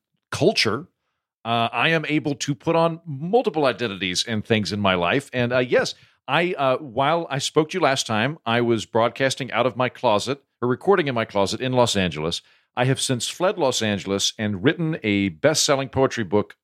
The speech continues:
about it called Los Angeles is Hideous, Poems About an Ugly City. And so, uh, uh, and it, yeah, it did surprisingly well, and I'm, I'm thrilled at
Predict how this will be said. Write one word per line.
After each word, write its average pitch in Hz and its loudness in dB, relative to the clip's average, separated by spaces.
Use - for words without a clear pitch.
about 156 2
it 127 -2
called 165 0
Los 123 -2
Angeles 135 0
is - 0
Hideous, 147 2
Poems 151 0
About 123 2
an 120 -2
Ugly 104 0
City. 76 0
And 107 0
so, 113 0
uh, 107 2
uh, 117 2
and 151 -2
it, 180 0
yeah, 247 0
it 147 -4
did 160 2
surprisingly 196 2
well, 202 2
and 147 0
I'm, 135 0
I'm 147 -2
thrilled 180 2
at 160 0